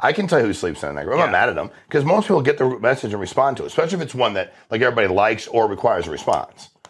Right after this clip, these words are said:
Speaker 1: And most people respond 'cause they wanna respond. So they're like, "Everybody else respond, I have to check in." And there's people that, like, it'll be, like, eight o'clock in the morning. You're like, "Dude, that's, like, lunchtime." And they're responding to something. And it's like, "Dude, where am I?" You know? And then,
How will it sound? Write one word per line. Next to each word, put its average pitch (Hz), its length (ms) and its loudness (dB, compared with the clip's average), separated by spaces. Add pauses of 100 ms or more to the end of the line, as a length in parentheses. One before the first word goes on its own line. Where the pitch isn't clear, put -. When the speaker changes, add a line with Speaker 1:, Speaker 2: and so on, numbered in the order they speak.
(640)
Speaker 1:
And 131 480 0
most 151 260 2
people 180 120 0
respond 113 460 2
'cause 110 120 -4
they 104 100 2
wanna 110 240 2
respond. - 400 -12
So 113 100 -6
they're 113 60 0
like, 104 160 2
"Everybody 131 220 4
else 131 120 0
respond, 104 280 0
I 90 40 0
have 92 120 0
to 82 60 -14
check 90 260 -4
in." 78 280 -4 (420)
And 113 100 -2
there's 147 140 2
people 139 240 0
that, 117 180 2
like, 101 200 2
it'll 120 140 -2
be, 120 80 2
like, 95 380 2
eight 120 160 2
o'clock 110 400 0
in 95 80 -6
the 85 60 -4
morning. 107 340 0
You're 87 80 -4
like, 87 160 -4
"Dude, 113 120 -4
that's, 110 220 -2
like, 165 160 -6
lunchtime." 82 760 -4 (420)
And 104 100 -4
they're 104 80 4
responding 104 720 0
to 71 60 -10
something. - 360 -8 (540)
And 101 80 -8
it's 101 180 -6
like, 95 200 0
"Dude, 147 160 -2
where 127 360 2
am 185 240 -2
I?" 80 520 -6
You 110 180 -4
know? 113 420 2 (260)
And 127 140 2
then, 143 180 2